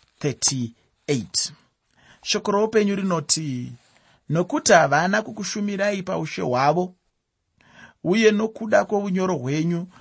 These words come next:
ukuru hwamakavaitira panyika huru ine pfuma yamakavapa, havana kurega mabasa avo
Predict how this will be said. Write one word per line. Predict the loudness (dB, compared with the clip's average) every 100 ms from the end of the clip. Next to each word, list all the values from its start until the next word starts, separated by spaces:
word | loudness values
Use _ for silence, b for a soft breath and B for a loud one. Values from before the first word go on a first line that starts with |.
| B B
ukuru | -6 -6 -4 -4 0
hwamakavaitira | 0 0 -2 0 0 -2 -4 -2
panyika | -2 -2 -2 -2
huru | -2 0 0
ine | 0 -2 -6
pfuma | -8 -8 -4 -2
yamakavapa, | -2 -2 -2 0 0 -2 -8 -12 B B B B
havana | 0 2 2
kurega | 2 0 0 0
mabasa | 0 0 -2 -2 0
avo | 0 0 -4